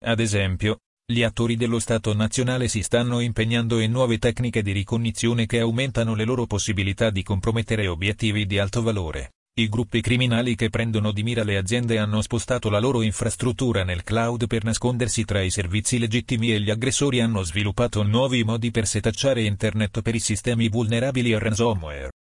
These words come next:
Oltre agli attacchi che diventano più sofisticati,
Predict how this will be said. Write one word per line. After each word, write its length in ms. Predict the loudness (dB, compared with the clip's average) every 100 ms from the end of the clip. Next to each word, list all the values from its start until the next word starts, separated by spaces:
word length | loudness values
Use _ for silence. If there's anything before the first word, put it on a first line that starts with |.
| _ _ _ _ -2
Oltre 320 | -2 0 0
agli 160 | 0 0
attacchi 380 | 0 -2 0
che 120 | -2 0
diventano 520 | 0 0 0 0 0
più 160 | 0
sofisticati, 880 | -2 -2 -2 -4 -4 -4 -4 -6 -12